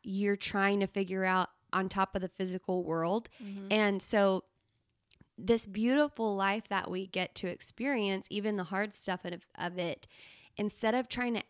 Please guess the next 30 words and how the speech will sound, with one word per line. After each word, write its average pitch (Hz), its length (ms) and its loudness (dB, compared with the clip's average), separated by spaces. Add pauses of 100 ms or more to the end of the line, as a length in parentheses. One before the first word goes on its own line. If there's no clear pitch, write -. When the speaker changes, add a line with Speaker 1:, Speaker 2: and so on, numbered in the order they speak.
Speaker 1:
act 208 340 -4
like 202 200 -4
we've 190 300 -2
got 190 220 0
it 190 100 0
all 180 140 0
figured 185 600 -4
out, 180 420 -2 (320)
I 196 140 -2
think 214 460 -4
the 208 80 -2
most 196 320 -2
beautiful 196 420 -2
thing 190 240 -4
is 175 240 -6
to 185 100 -4
just - 420 -4
try - 240 -8
to 185 80 -6
be 190 120 -6
a 180 60 -6
part 185 360 -6
of 180 120 -4
it 180 180 -4 (120)
every 202 260 -4
way 196 180 0
you 196 60 0
Speaker 2:
Mm-hmm. 196 120 -8
Speaker 1:
can 202 180 -4
in 196 160 -6